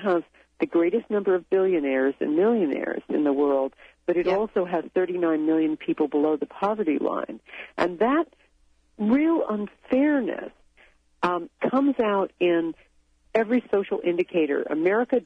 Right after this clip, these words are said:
Speaker 1: did worse on every social indicator, health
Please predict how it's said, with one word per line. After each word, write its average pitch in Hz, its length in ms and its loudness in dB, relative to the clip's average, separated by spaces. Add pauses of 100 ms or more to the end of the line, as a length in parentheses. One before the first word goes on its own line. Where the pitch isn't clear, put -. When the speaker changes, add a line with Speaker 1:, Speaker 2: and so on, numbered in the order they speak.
Speaker 1:
did 160 100 0 (220)
worse 160 540 0 (600)
on 160 140 -4 (220)
every 233 280 0
social 202 280 -2
indicator, 170 520 0 (240)
health 220 220 0